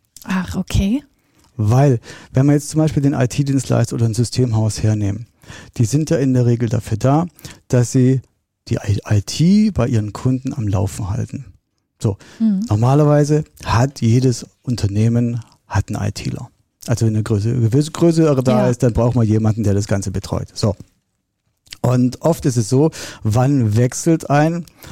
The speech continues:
Speaker 2: äh, Unternehmen den I-T-Betreuer, wenn er, wenn's eben unzufrieden ist, wenn irgendwie versuchen, verschiedene Dinge aufgelaufen sind. Und dann ist irgendwann das Fass übergelaufen und dann sagt man, okay,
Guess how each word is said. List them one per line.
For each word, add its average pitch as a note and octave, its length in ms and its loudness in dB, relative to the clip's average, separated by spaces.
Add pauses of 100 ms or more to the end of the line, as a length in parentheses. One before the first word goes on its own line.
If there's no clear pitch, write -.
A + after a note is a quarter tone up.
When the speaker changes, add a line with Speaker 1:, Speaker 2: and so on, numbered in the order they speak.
(120)
Speaker 2:
äh, D#3 60 2
Unternehmen C#3 920 4
den C3 160 2
I-T-Betreuer, D#3 800 0
wenn B2 100 2
er, A#2+ 200 2
wenn's A#2+ 180 0
eben A2 180 -2
unzufrieden F#3 560 0
ist, E3+ 300 0
wenn C3+ 140 2
irgendwie A#2+ 360 2
versuchen, G#2+ 440 -2
verschiedene G#2+ 420 0
Dinge B2+ 320 2 (460)
aufgelaufen C#3 680 2
sind. B2 460 2 (1080)
Und A2+ 180 -2
dann A#2+ 360 -2 (280)
ist - 140 -6
irgendwann A2 320 2
das G#2 140 -2
Fass - 460 -4
übergelaufen G3 760 2 (520)
und B2+ 100 2
dann B2 140 4
sagt A#2 220 0
man, A2+ 100 -6
okay, E3 300 2